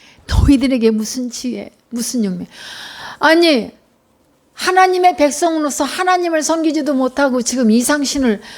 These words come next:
신 같지도 않은 신가-, 신을 만들어 섬기고 있는 이들이 자신들이 부족한가 무모함을 깨닫지 못하고 있어요. 얼마나 안타까운 일입니까?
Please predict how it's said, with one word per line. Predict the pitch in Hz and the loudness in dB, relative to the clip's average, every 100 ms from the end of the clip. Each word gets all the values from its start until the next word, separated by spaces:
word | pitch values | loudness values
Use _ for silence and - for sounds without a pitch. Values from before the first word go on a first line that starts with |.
| - - | -20 -18
신 | - - - 339 370 | -10 -4 0 0 2
같지도 | 359 330 - 320 269 | 2 2 0 0 2
않은 | 247 254 247 | 4 4 2
신가-, | 233 - 302 277 247 247 | -2 -6 -2 -2 -2 -6
신을 | - 285 262 196 180 | -8 -2 -2 -2 -4
만들어 | - 220 240 240 196 | 0 2 4 2 2
섬기고 | - 269 254 269 214 | -2 -4 -4 -2 -2
있는 | 175 185 175 | -2 -4 -2
이들이 | 214 196 175 175 _ _ _ _ _ _ _ _ _ _ _ _ - - - | 0 0 -2 -14 _ _ _ _ _ _ _ _ _ _ _ _ -20 -20 -10
자신들이 | - 165 - 277 269 269 254 | -2 0 4 4 4 2 0
부족한가 | 240 247 214 214 214 | -2 -2 -2 0 2
무모함을 | 208 226 220 214 185 180 185 - | 4 6 6 4 -2 -6 -8 -2
깨닫지 | 247 254 240 226 | 0 0 -2 -4
못하고 | 185 254 - 233 | -6 -8 -8 -8
있어요. | - - - - _ - - _ - 180 113 _ _ _ _ - _ _ - - - - - | -8 -10 -16 -16 _ -20 -20 _ -16 -12 -12 _ _ _ _ -20 _ _ -20 -18 -14 -14 0
얼마나 | 214 254 294 254 | 4 6 6 4
안타까운 | 196 202 254 240 233 208 | 2 0 0 0 0 2
일입니까? | 180 185 160 160 170 160 | 0 -2 -6 -10 -14 -14